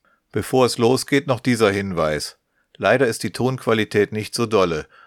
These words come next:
Aus unbekannten Gründen war die Tonspur von Kai sehr verrauscht und die Backup-Aufnahme mit beiden Tonspuren hatte leider Aussetzer.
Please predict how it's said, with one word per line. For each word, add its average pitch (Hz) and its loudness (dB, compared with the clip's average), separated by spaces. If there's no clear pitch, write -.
Aus 104 -2
unbekannten 120 -2
Gründen 107 0
war 98 2
die 92 -4
Tonspur 120 -2
von 95 -6
Kai 101 2
sehr 95 -2
verrauscht 95 -2
und 104 -10
die 107 -2
Backup-Aufnahme 113 2
mit 90 -6
beiden 107 2
Tonspuren 113 -4
hatte 98 -6
leider 87 2
Aussetzer. 82 -6